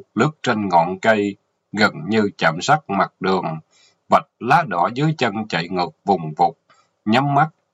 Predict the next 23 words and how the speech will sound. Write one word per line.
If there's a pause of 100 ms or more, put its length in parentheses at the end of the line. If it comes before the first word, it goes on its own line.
(200)
một
ngày
mệt
mỏi
và (240)
căng
thẳng (120)
đang
hết. (580)
Tôi
sắp
được
nghỉ
ngơi. (420)
Núi
Bà
Đen
đã
phủ
hơi
sương. (420)
Khối
đá,